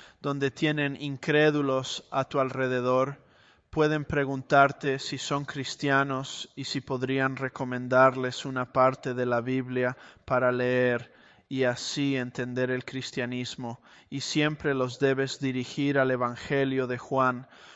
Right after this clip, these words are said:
porque el Evangelio de Juan está diseñado para convertir al incrédulo. No los envíes al libro de Levítico o al libro de Números.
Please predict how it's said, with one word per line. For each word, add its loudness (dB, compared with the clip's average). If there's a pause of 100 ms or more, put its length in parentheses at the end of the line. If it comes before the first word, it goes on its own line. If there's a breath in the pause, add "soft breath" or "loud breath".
porque -4
el 0
Evangelio 0
de -2
Juan 0 (240 loud breath)
está 2
diseñado 0
para 0
convertir -2
al 0
incrédulo. -4 (300 loud breath)
No 2
los 0
envíes 0
al -2
libro -2
de -2
Levítico -6
o -2
al 0
libro -4
de -4
Números. -8